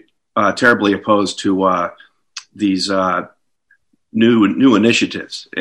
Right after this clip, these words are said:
and is, uh, is helping to fight them. Um, it's, my, it looks like it'll be worse. Uh,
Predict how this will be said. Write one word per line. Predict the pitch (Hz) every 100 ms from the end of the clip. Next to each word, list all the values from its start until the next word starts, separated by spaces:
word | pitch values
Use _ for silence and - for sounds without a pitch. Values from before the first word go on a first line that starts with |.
| 104
and | 95
is, | 95 98
uh, | 95
is | 90 98
helping | 120 101 95
to |
fight | - 104 -
them. | 82 - _ _
Um, | 104 107 104 95 - _ _ _ _ _ _ _ _ _ _ _ _ -
it's, | 120 107 - - _ _ _ _ -
my, | 123 143 - _ _ _ -
it | 135
looks | 147 180 143
like | 123 123
it'll | 107
be | 101
worse. | 95 110 92 - -
Uh, | - 104 101